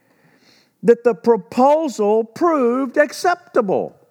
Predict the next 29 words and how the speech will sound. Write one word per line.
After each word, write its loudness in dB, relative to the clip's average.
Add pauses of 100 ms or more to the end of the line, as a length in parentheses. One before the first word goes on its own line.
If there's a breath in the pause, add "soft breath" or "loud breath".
(3500)
I -2
mean, 0
everybody 0
else -2
is -4
doing 0
it. -6 (320 soft breath)
Everybody 0
else -2
is -4
making -2
a -2
buck. -2 (440 soft breath)
What's 0
the 0
big -2
deal? -2 (880)
And 0
we 0
haven't -2
heard 0
from -4
God 0
in -4
a -4
couple -2
of 0
hundred -4
years. -4